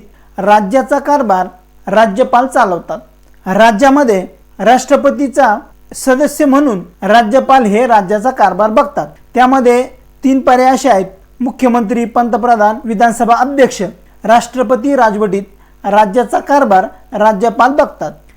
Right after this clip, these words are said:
त्यानंतर पुढचा प्रश्न आहे, टिंबटिंब कलम हे आर्थिक आणीबाणीशी संबंधित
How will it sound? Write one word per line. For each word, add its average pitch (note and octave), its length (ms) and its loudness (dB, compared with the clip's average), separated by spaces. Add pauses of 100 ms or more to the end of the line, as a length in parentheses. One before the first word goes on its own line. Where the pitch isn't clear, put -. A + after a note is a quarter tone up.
(100)
त्यानंतर B3+ 280 0
पुढचा A3 360 -2
प्रश्न D4+ 340 -2
आहे, A3 260 0 (420)
टिंबटिंब C#4+ 440 0
कलम C4+ 360 0
हे A3 320 0 (280)
आर्थिक B3 460 -2
आणीबाणीशी B3 600 -4
संबंधित A3 460 -4